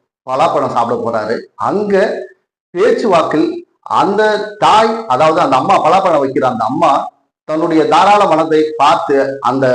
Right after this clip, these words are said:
பெரியவர் என்ன பண்றாருன்னா, "என்னடா அது, பலாப்பழம் விக்கிறாங்க, இவ்வளவு நல்ல மனசா இருக்கே" அப்படின்னு சொல்லிட்டு, அவங்களுக்கு, "உங்களுக்கு ஏதாவது தேவையா?" அப்படின்னு கேள்வி கேட்டு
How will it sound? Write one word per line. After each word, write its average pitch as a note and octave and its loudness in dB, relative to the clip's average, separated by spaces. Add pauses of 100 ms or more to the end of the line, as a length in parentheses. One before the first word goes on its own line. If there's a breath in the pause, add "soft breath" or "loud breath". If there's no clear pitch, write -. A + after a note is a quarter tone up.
(320)
பெரியவர் F#3 2
என்ன C#3 0
பண்றாருன்னா, A#2 -2 (500)
"என்னடா F3 -2
அது, - -2 (180)
பலாப்பழம் F3+ 0
விக்கிறாங்க, C3+ -4 (100)
இவ்வளவு F3+ 0
நல்ல E3 0
மனசா D#3+ 0
இருக்கே" C3+ -2 (180)
அப்படின்னு D#3 -2
சொல்லிட்டு, A#2 -2 (420)
அவங்களுக்கு, F#3+ 2
"உங்களுக்கு D3 0
ஏதாவது D#3+ 2
தேவையா?" D3 2 (140)
அப்படின்னு D3 -2
கேள்வி D3 0
கேட்டு B2+ -2